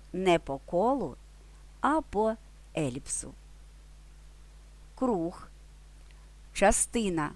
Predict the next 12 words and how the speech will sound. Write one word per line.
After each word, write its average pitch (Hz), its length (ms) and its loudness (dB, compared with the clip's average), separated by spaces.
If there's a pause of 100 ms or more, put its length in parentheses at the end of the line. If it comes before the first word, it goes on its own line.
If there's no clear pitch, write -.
(120)
площини 156 840 -2 (380)
обмежена 294 760 4 (140)
колом. 139 440 -4 (1600)
Серед 190 380 8
цього 190 520 2
амфітеатру 180 840 4
гір, 175 440 -2 (540)
всередині 185 720 6
круга, 165 580 -2 (580)
стоїть 220 720 0 (200)
невисока 156 840 0 (200)
гора. 139 440 -2